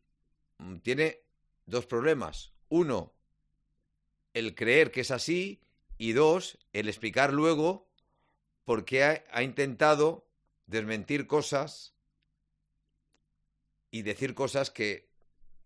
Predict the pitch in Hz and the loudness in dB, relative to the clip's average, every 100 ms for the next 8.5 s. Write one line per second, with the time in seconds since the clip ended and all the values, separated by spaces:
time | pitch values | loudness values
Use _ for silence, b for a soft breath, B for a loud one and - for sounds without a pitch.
0 | _ 104 135 139 117 - 98 85 64 _ | _ -2 0 -2 -4 -4 -4 -4 -10 _
1 | _ _ _ _ _ _ _ _ _ _ | _ _ _ _ _ _ _ _ _ _
2 | - 104 107 98 120 101 107 120 143 113 | -8 -6 -4 -2 -2 -2 -4 -2 -2 -4
3 | 92 87 107 98 90 82 90 139 151 175 | -6 -6 -6 -6 -8 -8 -4 -4 -2 -4
4 | 165 95 90 92 80 - 110 95 82 - | -4 -6 -10 -10 -10 -4 -4 -4 -10 -18
5 | - - - 113 98 90 71 _ _ _ | -16 -12 -10 -10 -10 -12 -16 _ _ _
6 | _ _ _ _ _ _ _ _ _ _ | _ _ _ _ _ _ _ _ _ _
7 | _ _ _ 120 110 143 147 180 160 170 | _ _ _ 0 2 0 0 0 2 0
8 | 139 110 85 - | -2 -6 -6 -14